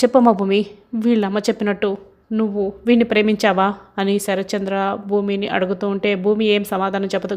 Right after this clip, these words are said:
గగన్ వైపే చూస్తూ ఉంటుంది. "ఇది వరకు చెప్పినట్లే నేను ఇప్పుడు కూడా చెప్తున్నాను, నువ్వు ఎక్కడ ఉన్నా కూడా సంతోషంగా ఉండాలి. నువ్వు కనుక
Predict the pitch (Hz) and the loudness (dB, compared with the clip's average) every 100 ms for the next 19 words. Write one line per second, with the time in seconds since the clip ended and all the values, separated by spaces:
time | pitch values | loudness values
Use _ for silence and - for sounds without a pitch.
0 | 196 202 208 208 208 190 180 202 196 202 | -2 0 0 -2 -4 -4 -4 -4 -4 -4
1 | 196 196 - 214 208 214 233 220 202 196 | -2 -2 0 2 2 2 -2 -2 -4 -2
2 | 202 196 - - _ _ - 254 226 240 | 0 0 -2 -14 _ _ 2 4 4 2
3 | 233 220 233 214 - 202 196 196 - - | 0 -2 -2 -4 -4 -2 -2 -4 -8 -20
4 | - _ 240 226 202 202 277 262 202 - | -20 _ 2 2 0 0 0 0 -2 -2
5 | 190 196 202 202 208 202 202 202 196 196 | -2 0 0 2 0 0 0 2 2 0
6 | 202 - - - - - 220 220 220 208 | -4 -10 -20 -20 -12 -2 0 0 0 0
7 | 202 | 2